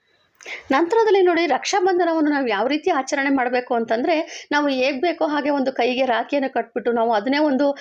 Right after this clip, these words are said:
ಆ, ರಕ್ಷಾಬಂಧನ ಅಂತ ನಾವು ಅನ್ಕೋಬಾರ್ದು. ಅದು ಮಾಡುವ ವಿಧಾನವೇ ಬೇರೆ ಆಗಿರ್ತದೆ. ಅದು ಯಾವ ರೀತಿ ಅಂತಂದ್ರೆ, ನಾವು ಮೊದಲು ದೇವರಿಗೆ, ಅಂದ್ರೆ ನಿಮ್ಮಲ್ಲಿ ಕೃಷ್ಣನ ವಿಗ್ರಹ ಇತ್ತು ಅಂದ್ರೆ ಕೃಷ್ಣನ ವಿಗ್ರಹ ಮುಂದೆ ನೀವು ವೆಂಕಟೇಶ್ವರ ಸ್ವಾಮಿ ವಿಗ್ರಹ, ಕೃಷ್ಣನ ವಿಗ್ರಹ ಇತ್ತು ಅಂತಂದ್ರೆ ಅಲ್ಲಿ ಒಂದು ರಾಖಿಯನ್ನು ಇಟ್ಟು ನಮಸ್ಕಾರ ಮಾಡ್ಕೊಳ್ಳಿ ಫಸ್ಟು.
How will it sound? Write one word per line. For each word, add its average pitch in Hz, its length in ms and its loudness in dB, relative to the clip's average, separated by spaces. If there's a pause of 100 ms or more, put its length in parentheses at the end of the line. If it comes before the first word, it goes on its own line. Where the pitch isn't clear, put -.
(240)
ಆ, 240 160 2
ರಕ್ಷಾಬಂಧನ 262 600 0
ಅಂತ 247 160 -2
ನಾವು 247 160 0
ಅನ್ಕೋಬಾರ್ದು. 226 720 -2 (240)
ಅದು 247 120 0
ಮಾಡುವ 254 400 2
ವಿಧಾನವೇ 330 500 0
ಬೇರೆ 302 280 0
ಆಗಿರ್ತದೆ. 269 840 -4
ಅದು 262 160 -4
ಯಾವ 285 200 0
ರೀತಿ 392 240 2
ಅಂತಂದ್ರೆ, 311 360 0
ನಾವು 269 180 0
ಮೊದಲು 262 420 0
ದೇವರಿಗೆ, 330 460 0
ಅಂದ್ರೆ 285 640 -4
ನಿಮ್ಮಲ್ಲಿ 294 320 2
ಕೃಷ್ಣನ 302 440 -2
ವಿಗ್ರಹ 269 320 0
ಇತ್ತು 277 180 -2
ಅಂದ್ರೆ 294 160 -2
ಕೃಷ್ಣನ 269 360 -2
ವಿಗ್ರಹ 240 380 0
ಮುಂದೆ 269 320 2
ನೀವು 262 200 2
ವೆಂಕಟೇಶ್ವರ 233 460 -2
ಸ್ವಾಮಿ 226 320 -2
ವಿಗ್ರಹ, 214 420 -2 (420)
ಕೃಷ್ಣನ 262 400 -2
ವಿಗ್ರಹ 233 320 0
ಇತ್ತು 233 280 -2
ಅಂತಂದ್ರೆ 240 340 -2
ಅಲ್ಲಿ 254 140 0
ಒಂದು 240 180 0
ರಾಖಿಯನ್ನು 285 520 0
ಇಟ್ಟು 254 380 -4
ನಮಸ್ಕಾರ 247 380 -2
ಮಾಡ್ಕೊಳ್ಳಿ 226 440 -4
ಫಸ್ಟು. 277 440 -2